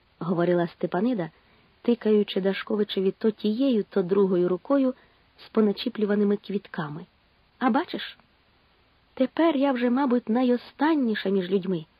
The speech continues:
Дивись». «Дивлюсь і бачу», промовив Дашкович, не кидаючи з рук пера.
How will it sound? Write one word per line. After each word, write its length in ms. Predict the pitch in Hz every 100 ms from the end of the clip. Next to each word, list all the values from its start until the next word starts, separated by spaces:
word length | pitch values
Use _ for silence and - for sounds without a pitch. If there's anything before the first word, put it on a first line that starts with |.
| _
Дивись». 580 | 240 311 294 160 - - _ _ _ _ _ _ _ _ _ _ _ -
«Дивлюсь 840 | 170 165 170 180 302 359 - - _ _
і 120 | - 247
бачу», 640 | 170 165 165 - 170 170 - _ _ _ _ _ _
промовив 460 | - 180 175 165
Дашкович, 680 | 160 165 - 202 254 - - - _ _ _ -
не 140 | 196
кидаючи 540 | 185 170 175 214 - 240
з 60 |
рук 200 | 185 160
пера. 300 | - 226 156